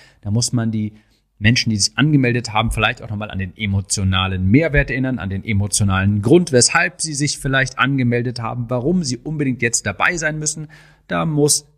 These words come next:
richtig Hirnschmalz reinfließen und dann kannst du die Show-Abrate auch wieder ordentlich in die Höhe schießen lassen.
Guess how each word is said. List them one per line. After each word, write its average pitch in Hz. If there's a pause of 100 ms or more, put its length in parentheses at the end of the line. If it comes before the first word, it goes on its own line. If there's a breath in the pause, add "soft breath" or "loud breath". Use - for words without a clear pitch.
richtig 123
Hirnschmalz 123
reinfließen 95
und 110
dann 113
kannst 127
du 123
die 104
Show-Abrate 92
auch -
wieder 104
ordentlich 92
in 101
die 110 (240 soft breath)
Höhe 92
schießen -
lassen. -